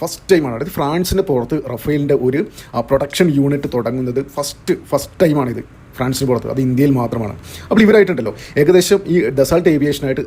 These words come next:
നാല് കോൺട്രാക്റ്റാണ്, എന്താ പറയുക, സൈൻ ചെയ്തിരിക്കുന്നത്. അതെന്ന് വെച്ച് കഴിഞ്ഞാൽ എയ്റോസ്പേസ് പ്രൊഡക്ഷൻ കപ്പാസിറ്റി കൂടുക,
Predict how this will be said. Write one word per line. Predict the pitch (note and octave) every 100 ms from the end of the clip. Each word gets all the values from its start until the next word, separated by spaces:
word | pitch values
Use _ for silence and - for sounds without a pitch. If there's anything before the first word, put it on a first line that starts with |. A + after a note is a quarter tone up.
| C3
നാല് | C3 C3 D3+ E3+ F3+
കോൺട്രാക്റ്റാണ്, | - B2 B2+ C3+ B2+ - A2 A2+ C3+ G#3+ -
എന്താ | A#2+ A#2
പറയുക, | A2+ A#2 - - - - - -
സൈൻ | E3+ E3+ F3
ചെയ്തിരിക്കുന്നത്. | D#3 A#2+ A2 - - - -
അതെന്ന് | D3 G3
വെച്ച് | F#3 E3
കഴിഞ്ഞാൽ | D3+ D#3+ - -
എയ്റോസ്പേസ് | C#3+ D#3+ D#3+ E3 -
പ്രൊഡക്ഷൻ | B2+ C3 D#3
കപ്പാസിറ്റി | C3 - B2+ -
കൂടുക, | A#2+ A#2+